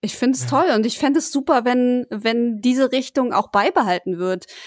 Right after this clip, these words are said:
Speaker 1: Ich meine, es kann ja auch beides produziert werden. Es kann ja auch, ähm, ein neues Pokémon im Stil der alten Spiele geben und trotzdem dann im nächsten Jahr wieder,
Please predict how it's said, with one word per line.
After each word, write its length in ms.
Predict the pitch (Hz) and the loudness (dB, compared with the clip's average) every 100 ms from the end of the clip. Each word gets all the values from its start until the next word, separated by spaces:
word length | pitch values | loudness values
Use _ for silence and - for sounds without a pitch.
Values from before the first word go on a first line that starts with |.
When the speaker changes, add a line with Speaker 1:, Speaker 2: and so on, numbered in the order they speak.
| - 233 | -20 -10
Speaker 1:
Ich 180 | 214 - | -6 0
meine, 160 | 233 | 0
es 140 | 240 - | 0 0
kann 240 | 269 302 | 2 4
ja 100 | 294 | 4
auch 140 | 220 | 0
beides 480 | - 214 214 359 254 | 0 2 2 0 -2
produziert 640 | - 190 180 - 202 180 - | -4 -4 -4 -4 -4 -4 -4
werden. 220 | 170 170 | -2 -2
Es 120 | 175 | -4
kann 280 | - 214 220 | -4 -2 0
ja 140 | 220 180 | 2 2
auch, 260 | 202 - - - - - _ | 0 -2 -16 -20 -20 -20 _
ähm, 440 | 196 202 202 202 - | 0 2 2 -2 -2
ein 160 | 208 202 | -2 2
neues 340 | 208 220 - | 2 0 -2
Pokémon 680 | - 240 240 220 208 214 202 | -2 -2 -2 -2 0 -2 -2
im 260 | 196 202 | -2 -2
Stil 460 | 196 - 220 214 214 | -4 -4 0 2 2
der 160 | 190 - | 2 2
alten 260 | 294 320 | 2 2
Spiele 400 | 269 - 208 208 190 | -2 -4 -4 -2 -2
geben 440 | 190 220 269 254 | 0 0 0 -2
und 160 | 208 196 | -4 -4
trotzdem 560 | - 214 - - 240 | -2 -2 -2 -2 0
dann 220 | 240 240 240 | 0 0 -2
im 160 | 220 | -2
nächsten 360 | 196 220 - 240 | -4 -4 -2 -2
Jahr 220 | 233 226 | -2 -2
wieder, 400 | 233 240 240 240 | -2 0 2 0